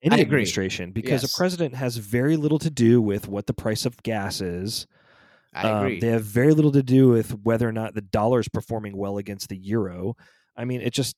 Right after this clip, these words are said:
Speaker 1: that's not what, that's not the function of the president, but unfortunately that's who it gets pinned on at all times.
Speaker 2: Yeah, yeah.
Speaker 1: Um, but now, and then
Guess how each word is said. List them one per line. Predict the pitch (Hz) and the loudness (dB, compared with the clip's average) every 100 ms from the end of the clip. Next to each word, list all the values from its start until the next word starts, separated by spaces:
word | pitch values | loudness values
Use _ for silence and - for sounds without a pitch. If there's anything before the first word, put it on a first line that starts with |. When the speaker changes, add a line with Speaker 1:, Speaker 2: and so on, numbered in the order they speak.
| - | -6
Speaker 1:
that's | 120 - | -6 -2
not | 135 123 _ _ | -2 -2 _ _
what, | 113 113 - | -4 -4 -2
that's | 120 - | -4 -4
not | 131 | -4
the | 117 | -4
function | - 131 - 110 | -2 -2 0 -2
of | 98 | -4
the | 101 | -8
president, | - 175 123 - - | -6 -6 -6 -10 -2
but | 113 - - | -2 -2 -8
unfortunately | 110 - 113 - 95 | -4 0 0 -2 -6
that's | 95 95 - - | -4 -4 -6 -4
who | 117 | 0
it | 98 | 0
gets | - - | -2 -12
pinned | - 139 113 | -8 -8 -8
on | 82 80 | -12 -10
at | 82 | -12
all | 87 101 | -12 -10
times. | 139 104 - | -10 -10 -12
Speaker 2:
Yeah, | - 78 _ _ _ | -12 -12 _ _ _
yeah. | - 58 - _ 107 | -18 -16 -18 _ -4
Speaker 1:
Um, | 104 98 87 - _ | -4 -4 -6 -14 _
but | - 131 | -4 -2
now, | 131 143 127 | -2 -6 -4
and | 127 | -6
then | 117 | -6